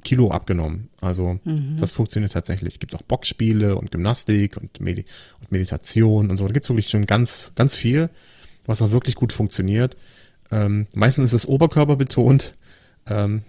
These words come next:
Speaker 1: man kann auch, äh, mit den Beinen arbeiten, aber es ist tatsächlich eher oberkörperbetont.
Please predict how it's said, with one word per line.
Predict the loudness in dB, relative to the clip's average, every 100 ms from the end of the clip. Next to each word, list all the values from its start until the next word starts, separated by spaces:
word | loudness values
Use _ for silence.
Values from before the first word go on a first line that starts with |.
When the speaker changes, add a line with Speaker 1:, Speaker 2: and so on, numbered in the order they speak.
| -4
Speaker 1:
man | -4
kann | 2 2
auch, | 2 -2 -2 0
äh, | 2 2 2
mit | 2 2
den | 2
Beinen | 4 4 4 2
arbeiten, | 2 2 2 0 0 -2
aber | -2
es | -4
ist | -4
tatsächlich | -6 -2 -4 -2 0
eher | 2 0
oberkörperbetont. | -2 -2 -2 -4 -4 -4 -4 -4